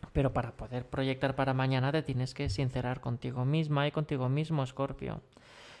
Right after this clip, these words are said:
Por lo que intenta tener un espacio tranquilo para poder gestionar esta energía y esta emoción y avanzar, Escorpio.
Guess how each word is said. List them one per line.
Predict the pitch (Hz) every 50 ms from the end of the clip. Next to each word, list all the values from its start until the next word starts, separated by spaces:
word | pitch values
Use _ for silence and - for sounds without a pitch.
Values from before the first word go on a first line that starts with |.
| - _ _
Por | - - 143 143 139
lo | 139 143 139 135 -
que | - 147 151 160 165 - -
intenta | 135 135 135 131 160 160 165 165 175
tener | 170 160 147 147
un | 147 143
espacio | 139 127 131 - 127 123 - 123
tranquilo | - - 120 120 117 - - 160 165 170 175 180 180 185 196 196 - - - -
para | 147 139 143 151 151 - -
poder | - 131 131 135 143 156 160 165 - - - - - - - - - - -
gestionar | 143 135 127 - - - 127 127 131 135 135 131
esta | 123 127 - 127
energía | 120 117 120 117 - - - 147 147
y | 139 135
esta | 127 127 - 123
emoción | 120 117 120 117 113 - 135 135 139 139
y | 147
avanzar, | 147 139 123 113 110 127 123 - 135 127 113 117
Escorpio. | 127 - - - - - - - - - -